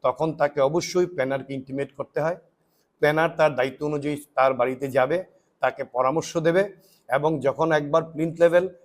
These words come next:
একবার রুফ লেভেলে প্ল্যানার গিয়ে কিন্তু আপনাদেরকে পরামর্শ দেবে, আপনাদের স্ট্রাকচারাল ক্যালকুলেশন হোক, আপনাদের বিম, কলাম, every টেকনিক্যাল, আহ, যা যে রিকোয়ারমেন্টস দরকার আপনাদের প্ল্যানার আপনাদেরকে দেবে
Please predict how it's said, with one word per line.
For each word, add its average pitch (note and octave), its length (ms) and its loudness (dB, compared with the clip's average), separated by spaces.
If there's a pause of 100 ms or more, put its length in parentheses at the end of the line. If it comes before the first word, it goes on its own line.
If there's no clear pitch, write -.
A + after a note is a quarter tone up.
একবার C3 380 -2
রুফ B2+ 300 -4
লেভেলে E3+ 320 4
প্ল্যানার C#3 360 -2
গিয়ে C3+ 180 -4
কিন্তু D3 280 -6
আপনাদেরকে C#3+ 420 -2
পরামর্শ B2+ 460 -6
দেবে, D3+ 240 -2 (280)
আপনাদের B2 340 -8
স্ট্রাকচারাল C3 540 -8
ক্যালকুলেশন B2+ 520 -8
হোক, C3 240 -4
আপনাদের B2+ 540 -6 (200)
বিম, C#3 420 -6
কলাম, C3+ 420 0 (220)
every D3+ 600 0 (280)
টেকনিক্যাল, F3 560 0 (340)
আহ, A#2 480 4
যা B2+ 240 2
যে C3 100 -2
রিকোয়ারমেন্টস B2+ 480 -4
দরকার C3+ 320 4
আপনাদের B2+ 340 -2
প্ল্যানার D#3 300 2
আপনাদেরকে A#2 420 -4
দেবে D3 260 2